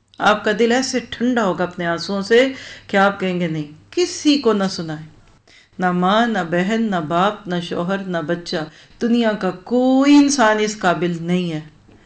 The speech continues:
कि आपके आंसुओं की कीमत पा सके। इस किताब को मामूल बनाएं।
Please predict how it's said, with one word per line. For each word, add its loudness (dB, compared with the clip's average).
कि -4
आपके 0
आंसुओं -6
की -12
कीमत -8
पा -10
सके। -14
इस -8
किताब -8
को -8
मामूल -6
बनाएं। -12